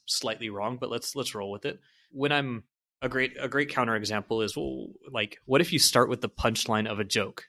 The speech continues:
Well, that's ridiculous. Like, who, who would do that? Like, you wouldn't start with, "Oh, yeah, by the way, to get to the other side." And you're like, "So why did the chicken cross the road?" Like, it doesn't make sense. You, like, you, you tell the joke, you set it up, and you want to produce a certain amount of novelty. And so when you're trying to lead someone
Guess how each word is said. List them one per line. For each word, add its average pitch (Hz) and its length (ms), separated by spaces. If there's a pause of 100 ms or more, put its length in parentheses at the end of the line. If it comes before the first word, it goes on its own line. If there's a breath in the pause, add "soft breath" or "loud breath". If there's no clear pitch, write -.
(140)
Well, 107 80
that's 120 260
ridiculous. 107 680 (180)
Like, 107 180
who, 127 220
who 147 140
would 131 140
do 113 140
that? 104 360
Like, 101 200
you 131 100
wouldn't 127 220
start 110 260
with, 110 180
"Oh, 147 200
yeah, 117 180
by 104 160
the 107 80
way, 98 240 (160)
to 123 100
get - 180
to 139 80
the 120 140
other 110 160
side." 95 340 (200)
And 110 100
you're 104 100
like, 98 220
"So - 160
why 139 160
did 147 140
the 139 60
chicken 131 260
cross 123 220
the 156 60
road?" 135 100
Like, 131 160
it 143 60
doesn't 139 220
make 117 140
sense. - 260
You, 107 80
like, 104 160
you, 120 140
you 120 180
tell 151 160
the 147 100
joke, 110 280
you 107 40
set 123 240
it 120 80
up, 101 240
and 117 180 (360 soft breath)
you 123 140
want 139 160
to - 80
produce 110 500
a 120 80
certain 117 320
amount 104 320
of 101 100
novelty. 98 600
And 131 80
so 147 200
when 127 220
you're 127 120
trying 131 320
to 139 100
lead 110 300
someone 120 420